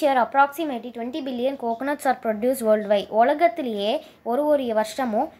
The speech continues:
ட்வென்டி பில்லியன் கோகோனட்ஸ் ப்ரொடியூஸ் ஆவாங்க. செவன்த் ஃபேக்ட் பார்க்கலாம்.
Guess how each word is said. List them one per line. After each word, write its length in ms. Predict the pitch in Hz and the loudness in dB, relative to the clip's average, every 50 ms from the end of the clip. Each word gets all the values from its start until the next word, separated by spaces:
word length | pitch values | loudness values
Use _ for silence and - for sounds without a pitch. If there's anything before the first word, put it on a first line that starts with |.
| _ - | _ -6
ட்வென்டி 320 | 240 247 269 294 285 359 285 320 | -4 -4 -2 -2 -2 -2 0 0
பில்லியன் 340 | 302 285 277 311 330 330 330 | 0 0 0 0 0 0 2
கோகோனட்ஸ் 460 | 269 262 269 269 294 285 339 359 - - - | 0 0 0 0 -2 -2 0 -2 -2 -2 -2
ப்ரொடியூஸ் 420 | 269 233 214 220 285 294 294 - 269 233 | 0 0 0 0 0 0 0 2 4 4
ஆவாங்க. 340 | 220 208 208 196 196 190 202 247 359 466 - - - - - - - - - - - - - - | 4 4 2 -2 -2 0 2 2 2 2 0 -6 -18 -20 -20 -20 -20 -20 -20 -20 -20 -20 -8 -4
செவன்த் 300 | 277 254 254 277 294 285 - | -2 0 0 -2 -4 -6 -4
ஃபேக்ட் 260 | - 240 220 - - - 208 | -4 -4 -4 -4 -4 -4 -4
பார்க்கலாம். 400 | 202 202 208 202 208 262 392 | -2 0 0 0 2 2 0